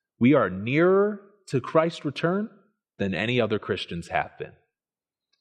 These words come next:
And we're closer today than we were yesterday. And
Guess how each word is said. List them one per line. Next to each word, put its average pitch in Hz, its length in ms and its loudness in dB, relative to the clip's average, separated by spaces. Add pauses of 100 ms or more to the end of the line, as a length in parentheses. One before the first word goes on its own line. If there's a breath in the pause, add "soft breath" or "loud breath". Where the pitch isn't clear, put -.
(220)
And 117 280 0
we're 113 160 2
closer 151 360 2
today 170 520 0 (240)
than 160 120 0
we 165 80 4
were 175 180 4
yesterday. 175 640 -2 (1300)
And 117 360 -2